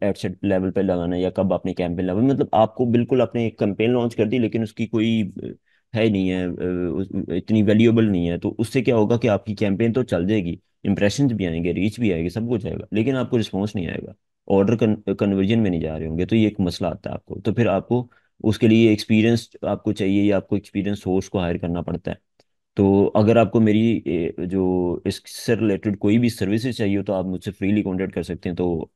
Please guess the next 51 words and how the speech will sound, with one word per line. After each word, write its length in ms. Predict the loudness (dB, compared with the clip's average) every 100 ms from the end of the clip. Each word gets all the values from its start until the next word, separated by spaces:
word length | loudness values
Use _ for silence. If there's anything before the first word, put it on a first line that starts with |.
| _ -6
इसमें 240 | -2 0
कोई 180 | 4 4
मसले 260 | 2 -4
वाली 160 | -4 -4
बात 200 | -6 -10 -14
नहीं। 100 | -16 _ _ _ _ -4
इसके 260 | -4 2
अलावा 200 | 2 4
फर्दर 460 | 0 0 0 4 4
जो 100 | 4
है 60 | 0
ना, 100 | 0
आप 400 | 0 0 0 -2 -2 0
वेबसाइट 460 | -2 -2 -2 -6 -2
के 60 |
ऊपर 120 | -2 0
जब 160 | 0
काम 300 | 0 -2 -2
करते 280 | -2 -2 -4
हैं, 160 | -6 -10 _ _ _
तो 80 | 0
वेबसाइट 480 | 4 2 2 -2 0
के 80 |
अंदर 200 | 0 0
आपको 240 | -2 -2 -6
अपनी 220 | -2 -4
वेबसाइट 420 | -2 -4 -2 -4
को 140 | -4 -4
ऑप्टिमाइज 500 | -4 -2 0 0 -2
करना 280 | -2 -2 -2
होता 240 | -4 -4
है, 100 | -4 -2
इन्वेंटरी 560 | 0 2 0 0 -2
को 160 | 0 0
वहाँ 300 | 0 0 -2
पे 120 | -2
बताना 420 | -4 -6 -6 -4
होता 220 | -4 -2 -2
है 60 |
कि 160 | 0 -2
हम 300 | 0 -2 -2 -2
इन्वेंट-, 360 | 0 0 -2
हमारे 240 | -2 0 0
पास 200 | -2 -2
कितनी 300 | -4 0 0
इन्वेंटरी 460 | 0 0 -2 0
बढ़ी 240 | 2 2 0
हुई 140 | 0
है 80 | -2
इस 140 | -2
वक्त, 180 | -8 -10